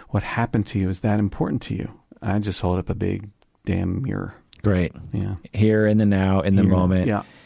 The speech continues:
Speaker 1: Yeah.
Speaker 2: Uh, you know, just responding to what they said, process
Speaker 1: Right.
Speaker 2: over content. And, uh, great.
Speaker 1: Yeah.
Speaker 2: Uh, I don't think I've ever done that before. I might steal that from you.
Speaker 1: Yeah, yeah. I, I stole it from my therapist.
Speaker 2: <laughs> Um,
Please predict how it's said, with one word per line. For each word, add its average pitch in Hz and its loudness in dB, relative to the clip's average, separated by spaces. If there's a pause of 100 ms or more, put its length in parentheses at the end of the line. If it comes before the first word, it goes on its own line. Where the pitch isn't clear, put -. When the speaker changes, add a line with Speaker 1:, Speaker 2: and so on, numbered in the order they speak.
(140)
Speaker 1:
Yeah. - -2 (100)
Speaker 2:
Uh, 85 0 (180)
you 90 0
know, 85 0
just - -4
responding 95 2
to 92 2
what 92 0
they 95 2
said, 90 0
process 98 0
Speaker 1:
Right. 101 -2
Speaker 2:
over 90 0
content. 90 0 (680)
And, 90 0 (200)
uh, 85 0
great. 90 0 (320)
Speaker 1:
Yeah. 98 -2
Speaker 2:
Uh, 85 0
I 92 0
don't 131 -2
think 139 0
I've 120 2
ever 104 2
done 110 2
that 82 0
before. 82 -2
I 85 0
might 85 -2
steal 104 0
that 78 -4
from 73 -4
you. - -6
Speaker 1:
Yeah, 143 -2
yeah. 120 -4
I, 110 -4
I - 0
stole 117 0
it - -6
from 110 0
my 120 2
therapist. 95 -6 (260)
Speaker 2:
<laughs> - -6
Um, 101 2